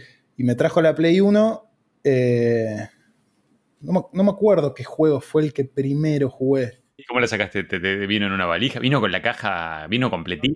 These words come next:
Speaker 1: No, no, vino, vino sin caja. Eso es una locu-, eso es, me vuelve loco que no me traigan las cajas cuando me pido algo afuera.
Speaker 2: Al día de hoy te duele que no, que no vino la caja de la Play uno. ¿La tenés todavía o, o voló?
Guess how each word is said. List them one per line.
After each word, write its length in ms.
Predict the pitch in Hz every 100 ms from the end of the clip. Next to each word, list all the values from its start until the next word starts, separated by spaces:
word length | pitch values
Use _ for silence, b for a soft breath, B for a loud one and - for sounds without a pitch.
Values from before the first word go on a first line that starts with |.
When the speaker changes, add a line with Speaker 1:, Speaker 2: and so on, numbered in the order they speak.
| -
Speaker 1:
No, 260 | 131 156 151
no, 200 | 147 143
vino, 340 | 139 156 147
vino 260 | 143 156 156
sin 260 | - 156 151
caja. 420 | 151 135 - 127
Eso 160 | 143
es 80 | 135
una 120 | 147
locu-, 220 | 135 131 -
eso 220 | 135 - 139
es, 160 | -
me 100 | 127
vuelve 280 | 117 135 139
loco 240 | 139 147 131
que 80 |
no 100 | 120
me 140 | 127 123
traigan 340 | 123 131 131
las 120 | 120
cajas 260 | - 131 143
cuando 240 | 117 107
me 100 | 110
pido 360 | 107 _ 123 127
algo 180 | 131 135
afuera. 580 | 110 - 135 131 113 - _
Speaker 2:
Al 160 | 101 95
día 160 | 131
de 100 | 117
hoy 100 | 117
te 80 | 123
duele 240 | 107 117 113
que 80 |
no, 200 | 101 104
que 80 | 92
no 80 | 95
vino 160 | 107 117
la 140 | 95
caja 220 | 110 -
de 60 | 101
la 120 | 90
Play 260 | 85 107 117
uno. 380 | 127 110 90 87
¿La 120 | 95
tenés 220 | 101 170
todavía 560 | 175 110 98 156 214 113
o, 240 | 92 90
o 140 | 87 95
voló? 420 | 95 98 85 -